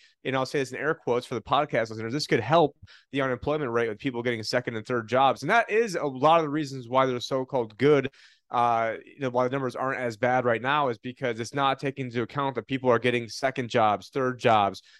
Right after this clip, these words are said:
You know, they've been laid off from one of their good jobs and now are in two crap jobs. And so it's not, you know, a slight against anybody that has to do what they can do, what they have to do to make a buck and feed their family, but it's a slight on the system and how they're constantly rigging these numbers and constantly gaming things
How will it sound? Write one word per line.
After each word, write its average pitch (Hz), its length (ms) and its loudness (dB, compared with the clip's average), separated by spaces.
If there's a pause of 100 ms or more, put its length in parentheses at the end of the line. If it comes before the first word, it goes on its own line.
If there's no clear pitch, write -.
You 120 80 -4
know, 120 60 0
they've 120 140 0
been 127 180 0
laid 131 160 0
off 127 240 2
from 117 380 -4
one 127 180 -2
of 117 60 -2
their 113 220 0 (100)
good 143 180 2
jobs 113 400 0
and 110 80 -12
now 117 180 -2
are 113 140 -2
in 110 140 -8
two 135 220 -4
crap 131 340 2
jobs. 95 460 -2
And 107 120 -12
so 127 160 0
it's 123 140 -4
not, 143 260 2 (240)
you - 80 -8
know, 123 120 2
a - 20 -6
slight 135 320 0
against 123 260 -2
anybody 117 440 -4
that 113 180 0
has 120 140 -2
to 110 80 -12
do 120 160 -2
what 117 120 -4
they 107 260 0
can 107 320 -8 (400)
do, 135 100 6
what 123 80 2
they - 20 0
have 113 80 4
to 107 40 -2
do 117 160 4
to 110 80 2
make 113 200 0
a 104 40 0
buck 113 300 4
and 104 100 -6
feed 123 160 -2
their 107 120 0
family, 131 440 2 (280)
but 127 100 2
it's 120 120 0
a 117 60 -8
slight 143 280 -2
on 123 160 -4
the 110 80 -8
system 127 480 -2 (260)
and 120 100 -6
how 123 140 2
they're 117 100 4
constantly 135 520 0
rigging 120 180 -4
these 113 160 -4
numbers 117 300 -2
and 98 100 -6
constantly 120 420 -2
gaming 117 280 -2
things 101 360 -6